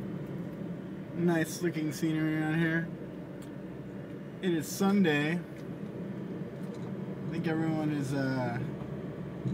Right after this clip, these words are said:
burning all of their leftover grass from their fields.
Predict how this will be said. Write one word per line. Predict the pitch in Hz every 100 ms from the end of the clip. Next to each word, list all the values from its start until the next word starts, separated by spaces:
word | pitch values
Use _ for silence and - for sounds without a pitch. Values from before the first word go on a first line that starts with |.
| - - - - - - - -
burning | 165 175 175 180 180 165 156
all | 156 156 156
of |
their | 147 143
leftover | 135 147 151 156 147 143 139 131 131 123 120 - - - - - - - - 127
grass | 135 143 151 165
from | 165
their | 135
fields. | 123 147 156 170 165